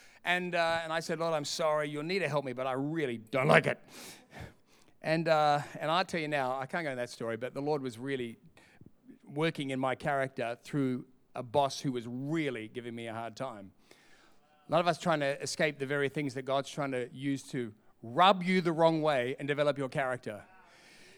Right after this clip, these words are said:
If you have any calling, can I just get that real quick? It is impossible for you to have any r-, calling of any depth and not be offended regularly as a Christian. Impossible.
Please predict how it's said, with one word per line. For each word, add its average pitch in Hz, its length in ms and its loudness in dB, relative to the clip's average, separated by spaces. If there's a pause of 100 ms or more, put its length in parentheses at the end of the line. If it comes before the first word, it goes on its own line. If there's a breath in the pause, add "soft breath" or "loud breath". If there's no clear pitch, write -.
(140 soft breath)
If 196 120 6
you 302 100 10
have 247 240 10
any 233 260 6
calling, 196 520 8
can 214 120 2
I 226 80 2
just 208 140 -6
get 202 120 4
that 175 140 4
real 190 140 4
quick? 208 240 6
It 233 100 8
is 247 200 6
impossible 247 880 6
for - 100 -6
you 220 300 2
to 202 160 -6
have 185 160 4 (180)
any 294 340 6
r-, 214 360 -6
calling 226 360 6
of 202 120 2 (160)
any 285 240 4
depth 202 420 6
and 202 220 0
not 208 180 4
be 196 140 6
offended 175 680 6
regularly 160 460 6
as 160 100 -2
a 165 60 0
Christian. 131 400 -2 (140)
Impossible. 135 680 2